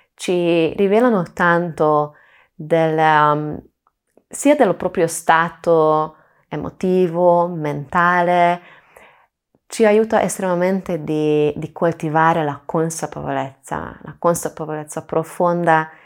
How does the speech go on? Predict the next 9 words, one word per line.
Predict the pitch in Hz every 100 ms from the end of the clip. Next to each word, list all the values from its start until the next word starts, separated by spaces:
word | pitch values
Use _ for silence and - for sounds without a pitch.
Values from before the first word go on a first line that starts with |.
| - - - - _ _
sia | - - 277 294
del | 208 165
corpo | - 175 - 156
fisico | - 165 160 151 - - -
e | 175
di | 180
quello | - 196 190
che | 175
siamo | - 170 156 156 151 151 147